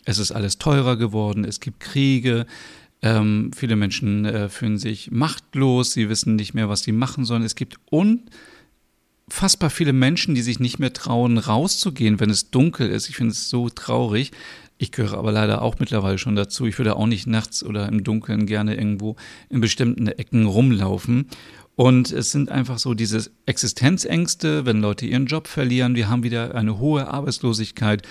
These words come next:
Ich glaube, um hundertsechzigtausend, kann das sein, sind die Zahlen gestiegen im Januar. Also, äh, da wird auf jeden Fall noch etwas auf uns zukommen. Die Wirtschaft ist am Kriseln.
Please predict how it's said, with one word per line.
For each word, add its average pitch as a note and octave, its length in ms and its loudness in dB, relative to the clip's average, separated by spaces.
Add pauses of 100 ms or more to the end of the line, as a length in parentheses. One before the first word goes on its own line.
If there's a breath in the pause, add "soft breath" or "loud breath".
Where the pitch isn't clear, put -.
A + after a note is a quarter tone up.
(260 loud breath)
Ich - 100 -16
glaube, A#2 280 0
um A2 400 2 (500)
hundertsechzigtausend, B2+ 1200 0
kann A#2+ 120 -2
das G#2+ 140 0
sein, B2+ 260 0
sind A#2+ 240 -4
die - 80 -12
Zahlen A2+ 320 0
gestiegen C3 540 -2
im G#2 120 2
Januar. C#3+ 580 0 (520 loud breath)
Also, A#2 360 2
äh, A#2+ 140 2
da A#2 140 2
wird C#3+ 140 0
auf G#2+ 120 -2
jeden B2+ 160 2
Fall C#3+ 140 0
noch B2+ 160 0
etwas - 320 -2
auf A2+ 160 -6
uns A2 140 -2
zukommen. D3 420 2
Die A2 300 2
Wirtschaft C#3 400 -2
ist A#2 160 -6
am A#2 160 2
Kriseln. B2 680 2